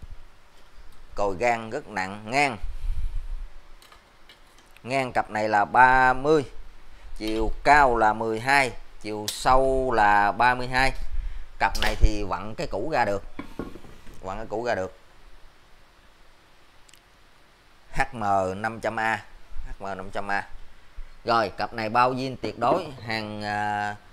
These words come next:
được sản xuất tại Nhật, quý vị và các bạn. Cặp này thì em Việt sẽ bán cái giá vốn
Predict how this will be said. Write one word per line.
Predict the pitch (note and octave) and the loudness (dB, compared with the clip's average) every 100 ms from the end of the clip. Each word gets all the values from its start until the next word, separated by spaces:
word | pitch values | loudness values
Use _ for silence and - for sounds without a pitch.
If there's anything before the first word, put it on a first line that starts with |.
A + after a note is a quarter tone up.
| - - | -20 -14
được | - G2+ | -10 -6
sản | - G2+ B2 | -2 -2 -2
xuất | E3+ - | -2 0
tại | F#2 F2+ F2+ | 0 0 -2
Nhật, | G#2 G#2 - - - - - - A2 | -6 -8 -8 -18 -18 -14 -10 -8 -8
quý | |
vị | A#2 F#2+ | -6 -6
và | F#2+ F#2+ | -6 -8
các | A#2 | 0
bạn. | G2+ G2 - - - - - - - - - - - | 0 0 -6 -16 -14 -14 -16 -20 -20 -20 -20 -20 -4
Cặp | - A2 | -2 -2
này | A2+ | -4
thì | A2 | -4
em | A#2 A#2+ | -4 -2
Việt | A2 - | -4 -4
sẽ | A2 | -2
bán | B2+ C#3 E3+ | 0 -2 -2
cái | D#3+ | -2
giá | D#3 | 0
vốn | D3 D#3+ | 2 0